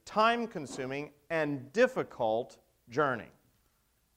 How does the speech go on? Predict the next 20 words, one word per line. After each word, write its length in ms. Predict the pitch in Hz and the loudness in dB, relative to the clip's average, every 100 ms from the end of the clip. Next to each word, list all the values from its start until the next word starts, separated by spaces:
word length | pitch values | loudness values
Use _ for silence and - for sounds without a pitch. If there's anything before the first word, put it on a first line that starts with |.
| - | -4
We 220 | 180 302 | 2 2
say, 280 | - 135 127 | 2 2 4
well, 140 | 170 | 4
the 60 | 170 | 4
better 260 | 214 302 277 | 4 4 4
thing 200 | 180 139 | 0 -2
to 60 | |
do 200 | 131 175 | -2 0
was 140 | 254 185 | 0 -2
just 220 | 220 - | -4 -4
to 220 | 208 185 170 | -4 -4 -6
sail 420 | - 190 185 202 | -4 0 2 0
south 400 | - 170 185 208 | 0 2 4 2
around 300 | 143 175 190 | 0 0 0
the 80 | 180 | 0
Peloponnese 1080 | 185 190 190 185 214 285 143 - - - - _ _ _ _ _ _ _ _ _ _ | 0 0 0 -2 -2 -2 -4 -8 -16 -18 -20 _ _ _ _ _ _ _ _ _ _
and 120 | 120 139 | -6 -4
into 200 | 143 143 | -2 -2
the 140 | 127 | -2
Aegean. 360 | 110 127 98 | -2 -2 -4